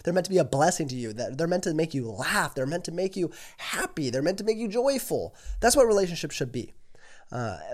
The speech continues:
but sometimes when insecurity is at the root of us, it causes us to have unhealthy relationships.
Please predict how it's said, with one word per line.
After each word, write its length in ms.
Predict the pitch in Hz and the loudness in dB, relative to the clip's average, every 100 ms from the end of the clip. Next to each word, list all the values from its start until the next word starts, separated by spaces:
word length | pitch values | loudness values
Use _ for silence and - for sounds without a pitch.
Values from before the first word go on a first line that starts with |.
| - | 2
but 220 | 160 143 | 6 6
sometimes 520 | - 190 190 143 131 | 6 2 4 2 2
when 320 | 127 131 123 117 | -2 0 0 -2
insecurity 600 | 139 135 - - 139 135 | -4 -4 -4 -2 0 0
is 100 | 123 | -2
at 100 | 110 | -4
the 100 | 104 | -4
root 280 | 110 127 131 | -2 -2 -4
of 160 | 117 - - | -8 -8 -6
us, 600 | 113 180 - - - - - _ _ _ _ | -4 -2 -2 -2 -4 -12 -20 _ _ _ _
it 160 | - 131 | -6 -6
causes 560 | - - 127 131 123 110 | -6 -2 0 0 0 -4
us 540 | 95 85 - - - - | -4 -6 -6 -8 -10 -10
to 100 | 110 | -8
have 200 | 110 - | -8 -8
unhealthy 840 | 104 110 107 - 123 92 - 90 - - - - - - - | -4 -4 -4 -8 -8 -8 -8 -12 -14 -20 -20 -20 -20 -20 -10
relationships. 800 | 107 76 92 - - - - - | -8 -8 -8 -10 -10 -10 -6 -6